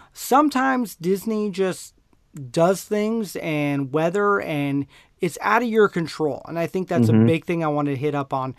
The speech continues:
Speaker 1: is that sometimes crap happens and you just gotta roll with it.
Speaker 2: Yeah, and there's, there's times on my last trip where I'm thinking, you know, if this was my once in a lifetime trip, this would have really stunk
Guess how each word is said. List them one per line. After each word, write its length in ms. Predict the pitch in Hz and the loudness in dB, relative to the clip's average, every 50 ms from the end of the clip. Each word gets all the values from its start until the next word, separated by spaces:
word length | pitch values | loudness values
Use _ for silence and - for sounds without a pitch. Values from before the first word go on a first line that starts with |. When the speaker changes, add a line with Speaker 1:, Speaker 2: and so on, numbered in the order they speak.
| - - - - _ | -18 -20 -20 -20 _
Speaker 1:
is 200 | - 165 160 143 | -6 -4 -4 -2
that 340 | 135 170 160 156 151 151 156 - _ _ _ _ _ - | 0 0 2 2 0 -2 -4 -6 _ _ _ _ _ -18
sometimes 760 | 170 - - 214 220 226 - - 214 214 208 202 - - - - | -16 -4 0 0 0 0 0 -2 -2 -2 -2 -4 -6 -10 -14 -18
crap 480 | - - - 156 165 160 170 185 190 - | -20 -8 -2 0 2 2 2 2 0 -2
happens 720 | 165 147 123 143 147 143 143 - 170 180 208 220 - - - _ | -6 -8 -6 -4 -2 -2 -2 -2 -4 -4 -4 -6 -10 -14 -16 _
and 360 | - 175 160 156 156 156 156 | -6 -4 -2 -2 -2 -2 -4
you 100 | 151 147 | -4 -6
just 240 | 147 175 190 - - | -4 -4 -6 -4 -2
gotta 160 | 214 202 190 | -2 -2 0
roll 380 | 180 156 151 143 135 127 120 113 | 0 0 0 -2 -2 -4 -6 -10
with 200 | 117 113 - - | -12 -16 -16 -18
it. 160 | - 120 - _ _ _ _ _ _ _ _ _ _ - - - - - _ | -18 -18 -20 _ _ _ _ _ _ _ _ _ _ -16 -16 -16 -16 -16 _
Speaker 2:
Yeah, 300 | - 120 120 117 117 120 | 0 2 2 2 2 0
and 180 | 123 113 165 185 | 0 0 0 2
there's, 240 | 220 220 208 - - | 2 2 2 0 -4
there's 320 | - 113 127 139 147 143 - | -8 -6 -4 -2 -2 -2 -2
times 400 | - - 127 117 120 117 113 110 | -4 -2 -2 0 0 -2 -4 -6
on 60 | 101 | -6
my 140 | 95 95 92 | -6 -8 -6
last 360 | 90 98 98 98 107 107 - | -6 -4 -2 -2 -2 -4 -6
trip 300 | - - 127 113 110 - | -4 -2 -2 -2 -2 -2
where 100 | 123 113 | -2 -4
I'm 100 | 110 113 | -4 -4
thinking, 420 | - 123 110 101 98 98 98 - - _ _ _ _ _ _ _ _ | -6 -6 -6 -6 -6 -8 -10 -12 -16 _ _ _ _ _ _ _ _
you 80 | 131 | 0
know, 260 | 131 139 143 147 147 | 2 4 4 4 2
if 180 | 127 131 131 131 | 2 -2 -4 -2
this 200 | - 175 185 - | -2 -2 0 0
was 160 | 160 131 107 | -2 -2 -2
my 140 | 110 107 101 | -2 -2 -2
once 320 | 98 104 113 120 123 - | 0 0 0 0 -2 -2
in 60 | 117 107 | -2 -2
a 60 | 95 | 0
lifetime 460 | 95 101 107 107 - - 107 101 98 | 2 2 0 0 -2 -4 -6 -6 -6
trip, 320 | 98 - - 107 104 - - _ _ _ | -4 -2 0 0 0 -2 -6 _ _ _
this 200 | - 139 147 147 | 0 0 2 2
would 100 | - 143 | 2 2
have 120 | 110 98 90 | 2 2 0
really 220 | 104 101 104 101 | 0 0 0 0
stunk 540 | 95 - - - 98 92 87 85 - - - | -2 -4 -4 -4 -4 -4 -6 -8 -12 -18 -20